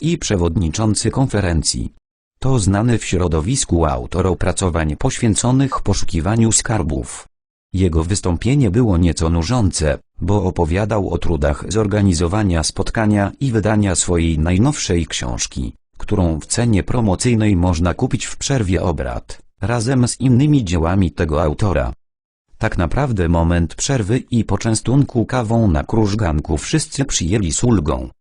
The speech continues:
Wziąłem swoją filiżankę, ciastko i przeszedłem na drugą stronę, do skrzydła wschodniego, by tam obejrzeć pięknie zdobiony portal. Zgodnie z moimi oczekiwaniami wkrótce usłyszałem za sobą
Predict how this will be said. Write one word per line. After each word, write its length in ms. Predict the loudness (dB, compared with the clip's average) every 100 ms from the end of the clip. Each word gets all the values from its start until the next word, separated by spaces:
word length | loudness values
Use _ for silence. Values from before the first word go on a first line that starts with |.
| _ _ _ -6
Wziąłem 500 | -2 0 2 2 0
swoją 360 | -2 -2 -4
filiżankę, 760 | -2 -2 -2 -2 -2 -4 -8 -12 -14 _
ciastko 520 | -6 -4 -4 -2 0
i 100 | 0
przeszedłem 720 | 0 -2 -2 -2 0 2 2
na 160 | 2 0
drugą 340 | -2 -4 -4
stronę, 540 | -4 -4 -6 -6 -10 -12 _
do 180 | -6 -2
skrzydła 500 | -2 -4 -2 0 0
wschodniego, 800 | -2 -4 -4 0 0 0 0 -2 -4 -14
by 160 | -4 -2
tam 180 | 0 0
obejrzeć 560 | 0 0 0 0 -4
pięknie 500 | -2 0 0 0 -2
zdobiony 560 | 0 0 0 0 2 0
portal. 500 | -2 -4 -2 -2 -2 -6 _ _ _ _ _ -6
Zgodnie 540 | -2 0 2 4 2
z 100 | 2
moimi 460 | 2 2 2 2 0
oczekiwaniami 920 | -2 -2 -2 -2 0 0 0 -2 -6
wkrótce 720 | -6 -2 0 -2 -6 -4 -4
usłyszałem 800 | -4 -2 -2 -2 0 0 2 0
za 160 | 0 -2
sobą 400 | 0 0 0 -2